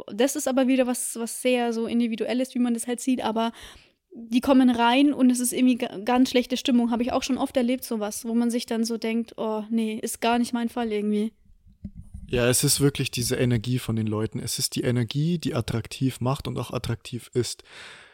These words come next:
Speaker 2: Weil, ich meine, du kennst es bestimmt selbst. Ich kenn's auch sehr gut. Also,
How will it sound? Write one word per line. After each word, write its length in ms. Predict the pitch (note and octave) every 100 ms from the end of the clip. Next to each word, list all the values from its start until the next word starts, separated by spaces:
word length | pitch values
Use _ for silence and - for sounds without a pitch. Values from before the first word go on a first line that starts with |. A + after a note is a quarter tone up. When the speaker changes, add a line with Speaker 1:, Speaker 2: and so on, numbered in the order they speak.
| _ -
Speaker 2:
Weil, 400 | B2 B2+ B2+ - _
ich 140 | - C#3+
meine, 180 | D3
du 80 | D#3
kennst 280 | - D#3+ -
es 100 | C#3+
bestimmt 360 | B2+ - B2+ A#2
selbst. 460 | B2 C3+ - - _ _ _ - G3
Ich 200 | - C#3
kenn's 260 | - A#2+ -
auch 160 | A2+ G#2+
sehr 280 | - A#2
gut. 220 | A#2+ B2 -
Also, 400 | A#2 A#2 A#2+